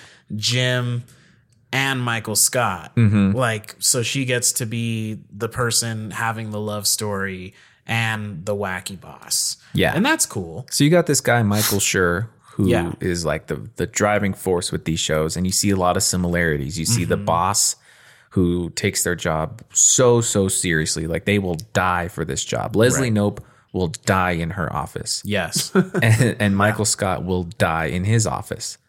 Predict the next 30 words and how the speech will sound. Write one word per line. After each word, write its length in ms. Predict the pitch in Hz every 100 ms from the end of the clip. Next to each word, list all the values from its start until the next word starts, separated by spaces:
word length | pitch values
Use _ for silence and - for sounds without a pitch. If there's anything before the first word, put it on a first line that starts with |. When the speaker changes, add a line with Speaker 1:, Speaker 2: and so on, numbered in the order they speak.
| _
Speaker 2:
They 120 | 92 90
love 480 | 90 101 101 95
their 180 | 95 90
line 260 | 90 87 87
of 140 | 90
work 300 | 85 80 - -
so, 360 | - 113 98
so 260 | 95 90 82
much. 380 | 69 - - 110
Speaker 1:
Mm-hmm. 340 | 104 120 170 - _
Speaker 2:
You 140 | 107 104
have 480 | 95 90 87 - - _ - 110 -
a 220 | 98 104
Toby 380 | - 139 113 101
character. 600 | - 95 - - - - _ _ _ _ _ _ -
You 160 | 104 95
have, 500 | 104 92 92 90 -
uh, 400 | 95 85 - -
so 240 | - 98
in 80 | 90
The 100 | 87
Office, 340 | 92 110 92 -
it's 220 | 90 -
Toby. 500 | - 113 82 82 101
In, 160 | 98 87
obviously, 460 | 85 85 80 87 76
Parks 300 | - 92 -
and 100 | 82
Rec, 300 | 92 - 82
it's 240 | 80